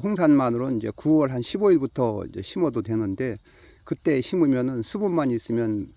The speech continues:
바로 뿌리를 내리면서 이제 가을 십이월 달까지 많이 크게 되면 보통 한 서-, 손가락 굵기만큼 이제 크기 때문에, 에, 그 이듬해 이제 봄에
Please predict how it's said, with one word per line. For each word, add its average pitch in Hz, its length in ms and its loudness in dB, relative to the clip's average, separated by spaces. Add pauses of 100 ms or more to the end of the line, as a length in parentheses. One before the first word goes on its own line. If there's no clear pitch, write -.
(100)
바로 127 340 -2
뿌리를 165 400 0
내리면서 110 720 -2 (640)
이제 110 320 -4
가을 113 400 0
십이월 185 320 -2
달까지 95 460 -2
많이 107 340 -4
크게 139 260 -4
되면 110 480 -2 (100)
보통 113 400 -4
한 104 200 -4
서-, - 160 -18 (500)
손가락 139 480 0 (160)
굵기만큼 113 1040 -4 (160)
이제 90 380 -6
크기 202 240 -6
때문에, 110 540 -4 (500)
에, 92 200 -4
그 143 160 0
이듬해 113 520 -2
이제 95 160 -4
봄에 110 640 -4